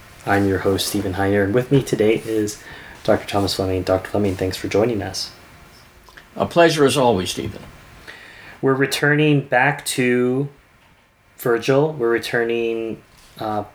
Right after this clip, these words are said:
Speaker 1: well, we're turning to the Aeneid for a deeper dive. You've obviously alluded to it in several episodes across different topics. Why don't you start by reading us a passage from it, Doctor Fleming?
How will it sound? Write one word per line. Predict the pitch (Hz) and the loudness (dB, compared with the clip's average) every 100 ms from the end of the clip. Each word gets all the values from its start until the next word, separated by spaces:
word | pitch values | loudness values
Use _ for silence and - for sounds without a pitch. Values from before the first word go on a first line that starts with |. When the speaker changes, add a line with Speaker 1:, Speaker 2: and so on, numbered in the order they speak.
| - _ 123 | -20 _ 0
Speaker 1:
well, | 120 | 2
we're | 113 - | 2 2
turning | 175 185 135 104 | 2 2 2 -2
to | - 151 110 101 | 0 2 2 -2
the | 104 | -4
Aeneid | 98 131 110 92 92 - - _ _ _ _ - | -2 0 2 0 -6 -16 -20 _ _ _ _ -20
for | - 120 113 | -2 4 6
a | 107 | 6
deeper | 120 117 110 | 0 -2 0
dive. | 104 92 120 156 - - - - - - | 0 0 0 -2 -8 -20 -20 -20 -20 -8
You've | 113 107 | -2 2
obviously | 110 107 - 104 | 2 2 -2 -2
alluded | 101 107 104 98 | 0 0 0 -4
to | - 107 101 101 98 | -4 -2 -2 -2 -2
it | 104 104 - - | -2 -2 -4 -8
in | 107 101 101 | -8 -6 -6
several | - 123 107 104 | 0 2 2 2
episodes | 98 101 92 - 92 101 - - | 2 0 -4 -2 -2 -2 -6 -10
across | - 101 95 - | 0 0 0 -4
different | 95 95 | -10 -10
topics. | - - - 101 - - - - - - - - - - _ _ _ _ _ - - | -6 -6 -6 -10 -12 -18 -18 -20 -20 -20 -20 -20 -20 -20 _ _ _ _ _ -10 -2
Why | 135 | 0
don't | 151 139 | 0 0
you | 139 131 127 120 - | 2 2 0 -4 -8
start | - 123 123 - - | -4 0 0 -2 -2
by | 113 110 | 0 0
reading | 107 120 120 110 | 0 -4 -4 -6
us | 110 | -6
a | - | 0
passage | 120 107 - 101 | 0 0 -2 -8
from | - 95 | -10 -10
it, | - | -10
Doctor | - - - | -10 -12 -14
Fleming? | - - | -14 -14